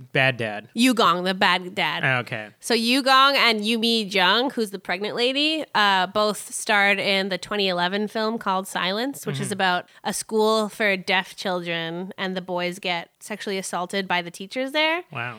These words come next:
Speaker 2: And he becomes a new teacher there, and he finds out about this and tries to, like, m-, bring it to light with the pregnant lady actress.
Speaker 1: Hmm.
Speaker 2: So it sounds really cool. I think it's a drama, not a horror film.
Speaker 1: Yeah.
Speaker 2: Um,
Speaker 1: I mean, it's horror for some people.
Speaker 2: <laughs> Yeah,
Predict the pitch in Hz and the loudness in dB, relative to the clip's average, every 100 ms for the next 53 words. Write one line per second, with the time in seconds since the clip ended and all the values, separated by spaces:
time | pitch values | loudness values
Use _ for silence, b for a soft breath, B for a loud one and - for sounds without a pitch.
0 | - 214 - 247 233 - 214 220 202 202 | -4 -4 0 0 0 0 -2 -2 -4 -2
1 | 214 240 - 196 185 180 185 202 190 180 | 0 0 -2 -6 -4 -2 -2 -2 -2 -2
2 | 175 175 185 202 202 226 240 - - 208 | 0 -2 -2 -2 -2 -4 -6 -16 -10 -8
3 | 190 - 190 180 185 - 185 165 156 _ | -6 0 2 2 -2 -4 -4 -4 -6 _
4 | 202 214 - 202 180 - 175 175 214 - | -10 -8 -2 -2 -2 -6 -2 0 0 -2
5 | 190 185 - 175 170 - 175 - 208 208 | -6 -6 -10 -10 -8 -6 -4 -4 -2 -2
6 | 240 269 269 - 403 - _ - 294 147 | 0 0 -2 -4 -12 -12 _ -10 -8 -6
7 | - 233 196 - - 262 440 233 220 254 | -4 -4 -4 -12 0 4 6 4 2 2
8 | 202 165 233 214 175 170 170 156 156 160 | 2 2 -2 -4 -4 -2 -2 -2 -6 -6
9 | 156 175 - 156 143 - 180 156 107 - | -8 -12 -8 -8 -8 -8 -2 -2 -2 -10
10 | b b b b - 214 190 190 185 151 | b b b b 0 2 4 2 0 -2
11 | 139 - 147 131 - 127 123 107 110 - | -2 -2 -2 -2 -4 -12 -12 -12 -16 -18
12 | 90 - 277 269 | -20 -2 2 4